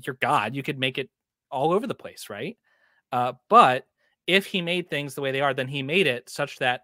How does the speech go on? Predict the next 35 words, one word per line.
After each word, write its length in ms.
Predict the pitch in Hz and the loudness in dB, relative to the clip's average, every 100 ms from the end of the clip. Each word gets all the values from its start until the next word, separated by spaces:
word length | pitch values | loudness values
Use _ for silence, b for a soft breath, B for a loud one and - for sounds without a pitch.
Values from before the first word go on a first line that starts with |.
| - | -14
someone 320 | - 143 127 | -10 -6 -6
looking 260 | 131 - 135 | -6 -6 -8
at 100 | 123 | -6
the 80 | 120 | -4
rocks 340 | 139 135 - | 0 -2 -2
and 160 | 117 110 | -12 -12
just 280 | - 117 - | -14 -16 -10
doing 220 | 120 131 | -8 -6
the 60 | 127 | -6
math 240 | 117 117 | -8 -8
with 100 | 120 | -14
the 80 | - | -18
physics, 360 | - 123 120 - _ _ - | -14 -12 -14 -18 _ _ -14
you 100 | 120 | -12
know, 100 | 110 _ _ _ _ _ _ | -12 _ _ _ _ _ _
just 200 | 143 - _ _ _ _ _ _ _ _ - | -12 -12 _ _ _ _ _ _ _ _ -2
without 380 | 131 143 147 - | 4 4 4 -4
knowing 460 | 160 143 170 156 | -2 2 4 2
what 140 | 139 131 | 0 -2
he 140 | 135 | -4
did, 340 | 123 180 135 127 | -4 -2 -2 -4
would 160 | 123 | -8
come 300 | - 147 143 | -4 -4 -4
to 360 | 135 139 127 135 | -8 -8 -8 -8
a 80 | 131 | -4
wrong 200 | 131 127 | -4 -4
conclusion 460 | 127 120 175 127 | -8 -6 -6 -6
and 80 | 117 | -6
have 180 | 120 127 | -4 -6
no 220 | 135 131 | -2 -2
way 220 | 139 135 127 | 0 0 -2
of 100 | 117 | -4
telling, 320 | 151 170 - _ _ _ _ _ _ - | -8 -8 -14 _ _ _ _ _ _ -12
right? 240 | 104 - _ _ _ _ _ _ - | -12 -12 _ _ _ _ _ _ -8
It, 160 | 143 | -8